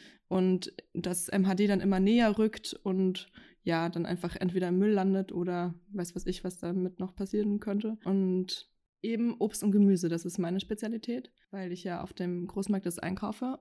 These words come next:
und da dann jeden Tag frisch eine ganze Varietät an verrückten Exoten auch existieren bei uns. Weil da muss man sich ja überlegen,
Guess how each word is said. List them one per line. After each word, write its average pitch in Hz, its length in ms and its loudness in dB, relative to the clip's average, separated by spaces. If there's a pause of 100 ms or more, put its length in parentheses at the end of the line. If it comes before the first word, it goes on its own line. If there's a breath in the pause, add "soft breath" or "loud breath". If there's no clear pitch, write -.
(120)
und 185 800 0
da 175 120 2
dann 180 360 0
jeden 220 320 6
Tag 190 420 -2
frisch - 460 -2 (120)
eine 180 300 2
ganze 185 400 0
Varietät 196 800 0
an 180 420 -2 (240)
verrückten 196 540 -2
Exoten 247 560 -2
auch 180 360 -4 (140)
existieren 190 580 -2
bei 208 120 -2
uns. 240 280 -6 (320)
Weil 175 480 0 (100)
da 202 100 6
muss 196 140 8
man 214 120 6
sich 202 120 4
ja 196 100 6
überlegen, 190 480 4